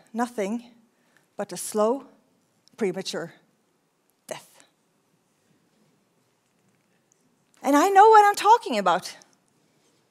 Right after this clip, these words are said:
because I was nearly there. I want to tell you a story. It's about passion. It is about losing passion.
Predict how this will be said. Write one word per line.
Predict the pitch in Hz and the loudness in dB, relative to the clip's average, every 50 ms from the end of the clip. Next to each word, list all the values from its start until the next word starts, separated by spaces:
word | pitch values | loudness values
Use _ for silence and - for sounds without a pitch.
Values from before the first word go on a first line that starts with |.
| _ | _
because | _ - 302 277 - 214 | _ -16 -14 -8 -4 -2
I | 254 | -2
was | 339 415 403 | -2 -2 -4
nearly | 415 392 381 370 370 370 | -6 -6 -6 -4 -4 -4
there. | 359 392 349 247 170 - - _ _ _ _ _ _ _ _ _ _ _ _ _ _ _ _ _ _ _ _ _ _ _ _ _ _ _ _ _ _ _ _ _ _ _ _ _ _ _ _ _ - | -4 -4 -4 -4 -6 -10 -18 _ _ _ _ _ _ _ _ _ _ _ _ _ _ _ _ _ _ _ _ _ _ _ _ _ _ _ _ _ _ _ _ _ _ _ _ _ _ _ _ _ 0
I | - 330 | 2 2
want | 370 392 381 | 2 2 -2
to | - | -4
tell | - 349 370 339 | -4 -2 -2 -2
you | 302 302 | -4 -6
a | - | -8
story. | - - 277 269 226 180 - 170 - _ _ _ _ _ _ _ _ _ _ _ _ _ _ _ _ _ _ _ _ _ - - - - _ _ _ _ _ _ _ _ _ _ _ _ _ _ _ _ _ _ _ _ _ _ _ _ _ - _ _ _ _ _ _ _ _ _ - | -6 -4 -2 -2 0 -2 -4 -6 -10 _ _ _ _ _ _ _ _ _ _ _ _ _ _ _ _ _ _ _ _ _ -20 -20 -20 -20 _ _ _ _ _ _ _ _ _ _ _ _ _ _ _ _ _ _ _ _ _ _ _ _ _ -20 _ _ _ _ _ _ _ _ _ -4
It's | 277 320 - - | -4 -2 0 0
about | 359 247 285 277 277 - | 4 4 4 4 4 0
passion. | - 285 262 - - - 208 175 170 - - - - _ _ _ _ _ _ _ _ _ _ _ _ _ - | 2 2 2 2 0 -4 -6 -8 -14 -18 -20 -20 -20 _ _ _ _ _ _ _ _ _ _ _ _ _ -2
It | 320 370 370 | 0 2 2
is | 370 - - | 2 2 2
about | 359 262 233 285 269 269 277 269 - - - - _ _ _ _ _ _ _ _ _ _ _ _ _ _ _ _ _ _ _ - | 0 2 4 4 4 4 4 2 0 -10 -18 -18 _ _ _ _ _ _ _ _ _ _ _ _ _ _ _ _ _ _ _ 0
losing | 277 339 339 302 - - 233 202 | 4 4 4 4 2 -4 -8 -8
passion. | - - 196 180 - - - 208 247 277 | -8 -10 -10 -10 -10 -10 -10 -10 -10 -12